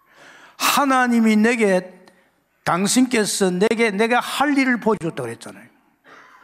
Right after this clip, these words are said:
그러면서 요한복음 아주 중요한 일을 했어요.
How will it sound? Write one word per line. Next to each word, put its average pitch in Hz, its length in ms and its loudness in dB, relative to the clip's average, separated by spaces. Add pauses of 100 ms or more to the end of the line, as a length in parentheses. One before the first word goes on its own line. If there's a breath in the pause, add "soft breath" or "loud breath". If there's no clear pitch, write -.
(1400 loud breath)
그러면서 151 720 2
요한복음 120 460 0 (360)
아주 214 140 -2
중요한 135 400 -2
일을 117 100 -8
했어요. 107 380 -14